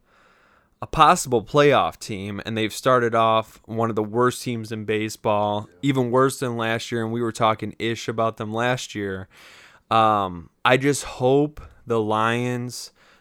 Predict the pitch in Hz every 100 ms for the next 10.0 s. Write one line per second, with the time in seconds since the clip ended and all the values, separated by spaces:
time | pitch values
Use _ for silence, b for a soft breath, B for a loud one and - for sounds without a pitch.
0 | b - - - 143 131 - 127 123 113
1 | 117 120 117 123 120 117 110 - - 98
2 | 104 113 120 117 120 117 120 117 110 b
3 | b b b b b _ 107 - 123 123
4 | 127 - 113 113 113 107 104 - b b
5 | b b b - 107 98 - - - -
6 | - - b b b b - 113 131 113
7 | 107 101 - - _ _ _ _ _ _
8 | 117 - - - 139 127 127 127 127 127
9 | - 113 110 110 107 107 104 101 101 98